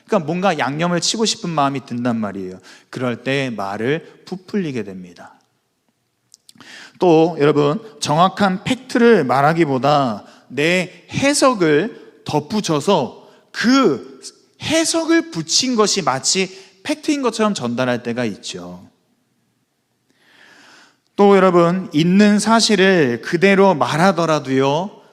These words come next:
나한테 불리한 내용은 빼고 그리고서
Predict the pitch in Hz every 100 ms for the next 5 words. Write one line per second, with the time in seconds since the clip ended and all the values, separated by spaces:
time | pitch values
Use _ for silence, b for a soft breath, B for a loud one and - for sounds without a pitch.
0 | b 120 110 120 127 123 151 156 156 B
1 | B _ - 139 160 190 196 190 143 135
2 | 127 139 180 - b b b b _ _
3 | _ _ 214 220 180 123 92 - - _
4 | _ _ _ _ - 139 170 196 285 165
5 | 196 190 185 -